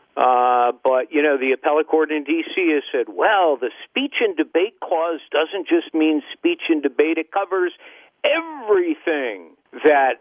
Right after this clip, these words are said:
Adam Schiff or any congressman does," which is ludicrous. Anybody with an ounce of common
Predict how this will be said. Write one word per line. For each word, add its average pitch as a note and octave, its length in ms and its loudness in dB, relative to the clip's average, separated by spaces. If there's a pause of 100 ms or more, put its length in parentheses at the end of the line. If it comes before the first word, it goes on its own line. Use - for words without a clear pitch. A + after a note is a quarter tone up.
Adam C#3 460 0
Schiff B2+ 440 2 (280)
or B2+ 480 2
any C3+ 220 0
congressman A#2+ 880 -4
does," F#2 400 0 (100)
which D#3 280 2
is C#3+ 160 -2
ludicrous. C3 640 -2 (320)
Anybody B2 760 0
with G#2+ 160 -4
an G#2 80 -6
ounce G#2+ 300 0
of G2 120 -10
common G2 360 0